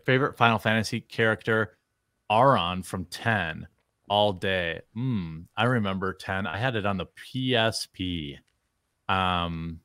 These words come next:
and a dual pack. It was Final Fantasy ten and ten two in the same purchase. It was, like, super value. Um, I mean, my favorite character is probably still, um,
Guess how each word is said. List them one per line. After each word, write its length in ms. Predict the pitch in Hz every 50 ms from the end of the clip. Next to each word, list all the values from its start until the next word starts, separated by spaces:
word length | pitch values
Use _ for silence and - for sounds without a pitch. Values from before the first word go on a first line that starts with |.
| _ _ _ _ _ -
and 120 | 107 104
a 60 | 98
dual 360 | 90 87 104 110 113 123 117
pack. 340 | - - 101 92 82 78 -
It 60 | 104
was 180 | 92 85 - - - _ _ _ _
Final 240 | - 120 110 110 98
Fantasy 240 | 117 113 - 131
ten 300 | 120 - - 107 101 104
and 280 | - 98 98 101 104 101
ten 260 | - - 101 95 90
two 260 | - - - 104 92
in 80 | 87 87
the 80 | 85 85
same 260 | - - 98 92 85
purchase. 460 | - - 101 98 - - 85 - -
It 80 | 87 92
was, 100 | 95 92
like, 180 | 95 87 - -
super 400 | - - - 185 151 - 92 80
value. 580 | 76 87 87 95 101 104 101 87 80 78 - - _ _ _ _ _ _ _ _ _ _ -
Um, 580 | 101 95 92 90 87 85 85 82 82 87 95 101 - _ _ _ _ _ _ - - _ _ _ _ _ _ _ _ _ _ _ _ _ _ _ _ - - - - - - 135 - - -
I 120 | 113 120
mean, 140 | 123 120 117
my 120 | 120 117 101
favorite 480 | - - - 117 110 113 117 120 -
character 440 | - - 120 113 113 110 - 113 107
is 140 | 101 90 -
probably 580 | - - - 117 101 104 101 101 92 101 101
still, 500 | 92 - - - - 101 98 95 92 95
um, 580 | 71 87 87 90 87 87 87 87 87 87 90 90